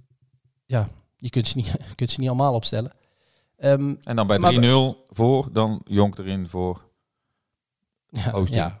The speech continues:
Speaker 2: En om
Speaker 1: ja,
Speaker 2: het,
Speaker 1: als het
Speaker 2: eh,
Speaker 1: drie nul is wel, ja.
Speaker 2: ja.
Speaker 1: Ja. Maar, eh, jij zegt, eh, dan nu een keer volle bak vooruit en, eh, dan maar zes drie. Eh, d-,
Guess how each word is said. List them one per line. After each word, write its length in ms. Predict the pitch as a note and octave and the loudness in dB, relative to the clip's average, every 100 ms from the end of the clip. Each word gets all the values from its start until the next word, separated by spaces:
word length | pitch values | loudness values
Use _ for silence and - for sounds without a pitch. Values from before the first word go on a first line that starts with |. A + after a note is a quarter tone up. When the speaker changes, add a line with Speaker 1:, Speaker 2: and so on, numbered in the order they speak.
| _ | _
Speaker 2:
En 160 | F#2 | -10
om 60 | F2+ | -6
Speaker 1:
ja, 60 | F2+ F2+ | -6 -6
Speaker 2:
het, 100 | E2 | -4
Speaker 1:
als 80 | |
het 140 | F#2 F2+ | -2 2
Speaker 2:
eh, 60 | |
Speaker 1:
drie 80 | B2 | 4
nul 220 | D3+ C#3+ | 4 2
is 80 | C3 | 0
wel, 200 | A2 F#2 | -2 -4
ja. 60 | F#2 | -4
Speaker 2:
ja. 240 | F#2 - - | -8 -12 -10
Speaker 1:
Ja. 220 | A2 - _ _ _ _ _ | -10 -10 _ _ _ _ _
Maar, 240 | - E3+ F#3 | 2 4 4
eh, 140 | F#3+ | 2
jij 120 | F#3 F3+ | 4 6
zegt, 260 | F#3 - | 4 0
eh, 420 | E3+ D#3+ D#3+ F3 | -12 -12 -12 -8
dan 140 | E3 D#3 | -4 -2
nu 140 | F#3 | -2
een 60 | E3 | -4
keer 200 | D#3+ D3+ | -4 -4
volle 160 | D#3 | -4
bak 180 | D3+ D3+ | -2 -2
vooruit 320 | - D3+ D3 - | -2 0 0 -2
en, 260 | C#3 C#3 | -8 -8
eh, 120 | C3+ C#3 | -10 -2
dan 140 | D3+ | 0
maar 120 | D3 | 0
zes 180 | C3 C3 | -2 -2
drie. 280 | D3 D#3+ - _ _ _ _ _ _ _ | -2 -4 -6 _ _ _ _ _ _ _
Eh, 100 | D3+ E3+ _ | -20 -20 _
d-, 80 | E3 | -20